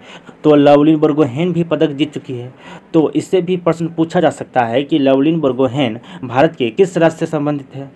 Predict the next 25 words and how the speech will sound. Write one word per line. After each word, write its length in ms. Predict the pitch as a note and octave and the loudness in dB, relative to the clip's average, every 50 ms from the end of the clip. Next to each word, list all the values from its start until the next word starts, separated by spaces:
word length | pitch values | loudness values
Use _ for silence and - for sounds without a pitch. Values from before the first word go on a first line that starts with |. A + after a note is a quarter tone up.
| - - - - - - - | -20 -20 -20 -20 -18 -8 -6
तो 100 | C3+ - | -6 -4
इसका 260 | - C3+ - - C#3+ | -6 -6 -4 -2 -2
आंसर 260 | C3 - C3+ C3+ D3+ | -2 -2 -4 -6 -6
क्या 160 | C3 - D#3 C3+ | -4 -2 -2 -2
हो 80 | C#3 | 0
जाएगा, 220 | C3+ D3+ D3 D3+ D#3+ | 0 0 0 0 0
असम। 400 | - C#3+ - - C3 A#2+ A2+ A2+ | 0 0 -2 0 -2 -4 -4 -4
लवलिन 380 | A2+ B2 B2+ C3 C3 D3+ E3+ D#3+ | -2 0 2 2 2 2 0 0
बोर्गोहेन 480 | C#3+ C3 A#2 B2+ B2+ A#2+ C3 D#3 E3 | 0 0 0 0 0 0 0 -4 -4
भारत 280 | D3+ B2 A2+ A#2+ A#2 - | -2 -2 -2 -4 -4 -2
के 100 | - E3+ | -2 -2
असम 360 | E3 - C#3 C3 - C#3 B2 | -2 -2 -6 -6 -4 -6 -4
राज्य 240 | A#2+ A#2 A2+ A2 - | -2 -2 -2 -2 -2
से 120 | - E3+ E3 | -4 -4 -4
संबंधित 500 | E3 C#3+ A2+ A2 A2 A2 A2 A#2+ - - | -2 -4 -6 -6 -6 -6 -8 -8 -10 -4
है। 180 | - C3 A#2+ G#2+ | -2 -2 -2 -2
देखिए 920 | F#2+ - _ _ _ _ _ _ _ - _ - - - - - F#3+ E3+ | -4 -8 _ _ _ _ _ _ _ -20 _ -20 -20 -14 -4 -2 0 2
दोस्तों, 360 | E3 D#3+ - - - A#2 G#2+ | 2 0 0 -2 -6 -4 -2
लवलिन 360 | A#2 C3 C#3 C#3 E3 F3+ F3+ | 0 0 2 2 0 0 2
बोर्गोहेन 520 | D#3 C#3+ C3+ B2 C3+ B2 B2 D3+ C3 B2 | 2 0 2 2 0 0 0 -2 -2 -4
किस 240 | A#2+ - E3+ F3 F3 | -2 -2 -2 -2 -2
खेल 200 | - - D3 C3 B2 | -4 -4 -4 -4 -4
से 160 | - D#3+ D#3 | -2 -4 -4
संबंधित 560 | D3 C3+ A#2+ A#2 B2 B2 B2 B2 B2 A#2+ - | -2 -2 -2 -2 -2 -2 -2 -4 -4 -6 -8
है, 180 | A#2+ G#2 G2+ G#2+ | -10 -10 -10 -10